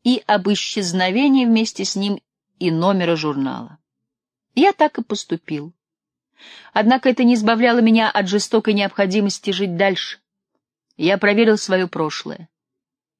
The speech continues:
«Итак», — говорил я самому себе во время мартовской вьюги, сидя у керосинки,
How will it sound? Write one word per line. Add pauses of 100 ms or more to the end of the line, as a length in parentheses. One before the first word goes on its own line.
«Итак», — (260)
говорил
я
самому
себе
во
время
мартовской
вьюги, (360)
сидя
у
керосинки,